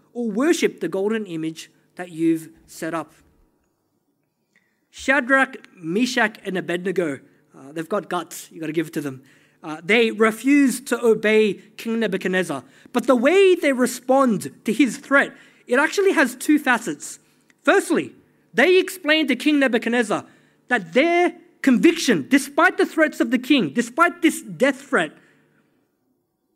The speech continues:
they say to Nebuchadnezzar, "You know what? Despite everything you've said, our God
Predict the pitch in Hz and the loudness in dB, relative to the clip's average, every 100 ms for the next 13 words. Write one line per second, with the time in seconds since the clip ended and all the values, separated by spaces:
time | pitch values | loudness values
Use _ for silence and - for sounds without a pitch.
0 | _ _ _ _ - 233 403 381 - - | _ _ _ _ -2 2 4 4 0 -8
1 | - 269 311 311 233 226 214 220 196 165 | 0 2 2 2 2 4 2 4 2 0
2 | 123 - _ _ _ _ _ _ _ _ | -8 -14 _ _ _ _ _ _ _ _
3 | _ _ _ _ _ 185 240 370 330 339 | _ _ _ _ _ -2 2 4 4 4
4 | 370 - _ _ _ _ _ _ _ _ | 2 -4 _ _ _ _ _ _ _ _
5 | _ _ _ - 226 - 330 392 277 285 | _ _ _ -6 -4 -2 0 0 2 2
6 | 330 320 294 247 247 233 240 160 - 247 | 2 4 2 2 0 2 2 0 -4 0
7 | 330 269 285 311 330 175 | 0 2 2 4 2 0